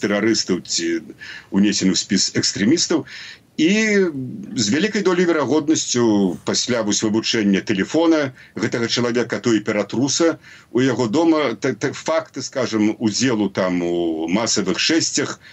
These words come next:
недазволеных, хаця ў нас Канстытуцыя гарантуе, э, гэта, э, знаходзіцца, і чалавек ужо ідзе не на пятнаццаць сутак, а на некалькі гадоў, э, і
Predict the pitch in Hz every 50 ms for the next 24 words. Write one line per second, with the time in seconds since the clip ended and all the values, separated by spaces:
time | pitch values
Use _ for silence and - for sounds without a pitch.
0 | - - - - 113 104 131 120 - 110 107 127 131 110 101 101 95 92 92 -
1 | - 101 95 - 107 104 98 101 98 92 - - - 101 95 - - 101 95 -
2 | 107 95 - - 101 92 90 85 - - - - - - 87 82 107 110 110 107
3 | 104 - 123 107 95 90 80 76 71 - - - - - - - - - _ -
4 | - 87 85 82 80 80 80 80 85 85 - 104 92 - 92 85 85 90 - -
5 | 104 92 92 92 92 92 82 87 110 123 - - 196 202 190 170 - - 143 135
6 | - - 123 127 147 160 160 - 147 107 113 135 127 117 101 120 120 117 113 110
7 | 104 - - - - 165 170 160 - 143 - - 143 139 - 131 107 - 113 107
8 | 107 110 120 117 107 120 107 98 - 110 95 107 101 92 101 139 151 151 151 139
9 | 120 107 - - 104 101 101 98 95 92 92 - - - 110 113